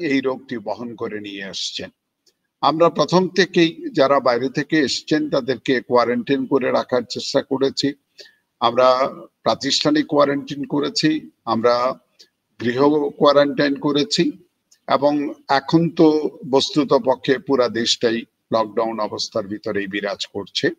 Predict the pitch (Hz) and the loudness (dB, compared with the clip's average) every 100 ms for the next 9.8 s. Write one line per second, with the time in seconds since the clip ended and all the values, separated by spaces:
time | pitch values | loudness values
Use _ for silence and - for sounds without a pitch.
0 | _ - - _ - 208 131 131 131 123 | _ -20 -20 _ -6 0 2 4 2 4
1 | 156 151 151 - _ 113 - - 165 165 | 4 4 -2 -12 _ -2 0 2 4 4
2 | 143 131 127 127 110 120 127 127 127 123 | 2 0 -2 -6 -4 -2 -2 -2 -4 -6
3 | - 131 123 - - _ _ 117 117 117 | -2 -2 -2 -10 -20 _ _ -2 0 0
4 | 123 120 - _ 135 117 123 120 127 - | -4 -6 -14 _ -6 -2 -2 -2 -6 -10
5 | _ _ 120 117 113 113 110 - - 143 | _ _ -6 -4 -4 -4 -4 -8 -18 -20
6 | - _ 135 123 120 110 120 - - 139 | -20 _ -4 -4 -6 -10 -12 -14 -14 -8
7 | 117 113 113 - 127 123 107 127 123 117 | -6 -6 -6 -6 0 0 2 0 0 -4
8 | 107 - 123 120 120 123 110 - _ - | -4 -2 -2 -4 -2 -2 -2 -8 _ -20
9 | _ _ 131 123 120 123 120 | _ _ 2 2 2 0 0